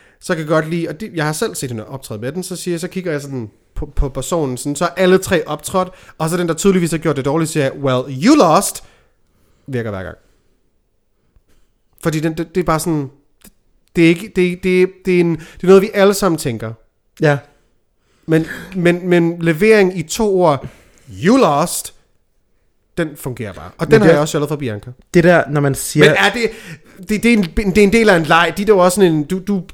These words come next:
Speaker 1: altså,
Speaker 2: Ja.
Speaker 1: den, den tror jeg, der, den kunne man godt nok selv have fundet på.
Speaker 2: Det ved du,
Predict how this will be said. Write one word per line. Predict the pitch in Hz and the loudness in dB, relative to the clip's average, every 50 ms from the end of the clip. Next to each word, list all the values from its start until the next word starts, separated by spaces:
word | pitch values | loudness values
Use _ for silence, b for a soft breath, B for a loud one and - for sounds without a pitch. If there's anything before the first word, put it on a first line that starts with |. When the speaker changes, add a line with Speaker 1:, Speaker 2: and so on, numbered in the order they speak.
| - - - | -18 -14 -10
Speaker 1:
altså, | 160 156 - 156 139 - - _ _ _ _ _ _ _ _ _ _ - - _ _ _ _ _ _ _ - | -8 -6 -4 -4 -4 -4 -8 _ _ _ _ _ _ _ _ _ _ -20 -20 _ _ _ _ _ _ _ -8
Speaker 2:
Ja. | 113 98 | -6 -6
Speaker 1:
den, | 90 85 - | -6 -4 -2
den | 156 160 | -2 -4
tror | 156 - 170 139 | -2 -2 -4 -4
jeg, | 127 123 | -4 -6
der, | - - | -8 -10
den | - 120 | -12 -14
kunne | 117 - - | -12 -14 -14
man | 113 | -14
godt | 101 98 98 - | -12 -12 -14 -16
nok | 90 92 - | -18 -18 -20
selv | - 107 - | -20 -20 -20
have | 104 | -20
fundet | _ - 76 - | _ -20 -18 -12
på. | - | -10
Speaker 2:
Det | 104 104 | -8 -6
ved | 95 95 | -4 -4
du, | 92 | -4